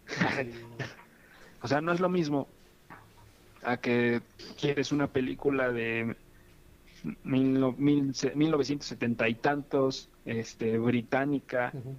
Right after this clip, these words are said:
Speaker 2: animada, y no puedes ir corriendo a Mix Up porque no la tienen.
Speaker 1: Sí, exacto.
Speaker 2: Entonces vas con Tabarich <laughs> y él sí la tiene.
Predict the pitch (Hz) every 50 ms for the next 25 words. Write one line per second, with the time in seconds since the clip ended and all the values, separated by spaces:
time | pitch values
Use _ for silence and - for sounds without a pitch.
0 | - - - 120 117 110 107 113 123 131 143 147 143 139 135 143 - - - _
1 | - - _ - - _ - _ - - - - - _ _ - - - - 127
2 | 131 139 139 135 - 147 139 135 131 - - 139 135 135 - 139 131 127 131 127
3 | 127 131 131 123 120 113 107 110 110 107 113 127 135 131 - - - 127 123 -
4 | - - _ - 147 - - - - - - - 123 107 113 120 123 117 113 113
5 | - 175 190 180 151 139 131 - - - - - 127 120 120 117 - 127 117 -
6 | - - - - - - - - - - - - - - - - - - - -
7 | - 131 123 117 139 139 131 139 131 - - 156 147 139 131 - 123 131 143 147
8 | 156 156 175 190 180 - - - - - - - - - - - - - - -
9 | - - - - - - _ - - _ - - - - - - - - - -
10 | - - 139 131 127 120 117 - 120 113 110 110 - 143 151 - 147